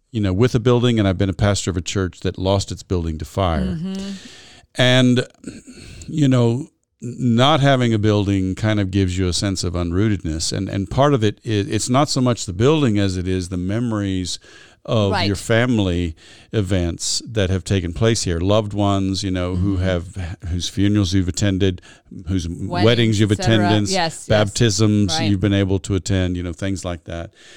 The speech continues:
Speaker 1: So it becomes a kind of sacred place because of the memories of what it,
Speaker 2: Yeah,
Speaker 1: what is,
Speaker 2: that's
Speaker 1: what has
Speaker 2: true.
Speaker 1: happened there.
Speaker 2: That's true.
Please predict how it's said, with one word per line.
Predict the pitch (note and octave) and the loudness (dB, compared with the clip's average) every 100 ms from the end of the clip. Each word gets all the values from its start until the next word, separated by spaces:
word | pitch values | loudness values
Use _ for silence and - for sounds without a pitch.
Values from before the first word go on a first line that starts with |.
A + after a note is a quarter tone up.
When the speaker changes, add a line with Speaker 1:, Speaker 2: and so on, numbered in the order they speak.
| - | -16
Speaker 1:
So | - A2 G#2 | -8 -4 -4
it | - | -4
becomes | G#2+ - C#3 D3+ | -6 0 0 2
a | A#2 | -2
kind | - - B2 C3+ | -4 -2 0 0
of | G2 | -2
sacred | - G#2+ G2 F#2 D#2+ | -2 0 0 -2 -6
place | - D#3 C3 G2 | -2 0 0 0
because | - F#2+ A2 G2+ F#2 | -4 -4 0 0 0
of | E2+ | -2
the | F2 | -2
memories | F#2+ G#2+ G2 E2+ E2 E2 | 0 0 0 -2 -4 -4
of | F2 - | -8 -6
what | F#2 | -8
it, | F2 | -6
Speaker 2:
Yeah, | F2 F#2+ | -4 -2
Speaker 1:
what | F2+ | -2
is, | F2+ | -4
Speaker 2:
that's | - - | -8 -6
Speaker 1:
what | F#2 | -4
has | F2 | -2
Speaker 2:
true. | G#2 | -2
Speaker 1:
happened | A#2 - F2+ | -2 -4 -4
there. | E2 E2 | -4 -4
Speaker 2:
That's | D#2+ | -6
true. | G3 F#3+ | -10 -12